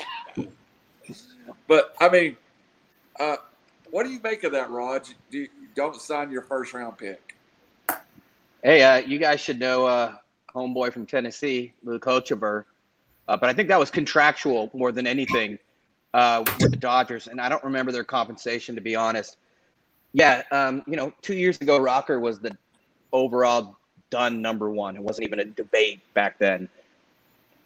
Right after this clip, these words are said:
Speaker 2: An elbow injury. I mean, I, I agree with you. That, that's, they seem to be rewarded for not scouting properly, or,
Speaker 1: Yeah.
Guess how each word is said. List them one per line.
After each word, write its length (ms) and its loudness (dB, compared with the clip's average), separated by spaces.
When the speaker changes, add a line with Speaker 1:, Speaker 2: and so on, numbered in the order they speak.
Speaker 2:
An 160 -4
elbow 420 8
injury. 420 -2
I 60 -2
mean, 260 -2
I, 100 -6
I 180 4
agree 260 2
with 120 0
you. 100 -8
That, 260 -4
that's, 260 -10
they 60 -12
seem 220 -8
to 60 -6
be 100 2
rewarded 540 0
for 120 -6
not 280 -4
scouting 420 0
properly, 600 -6
or, 360 2
Speaker 1:
Yeah. 200 -4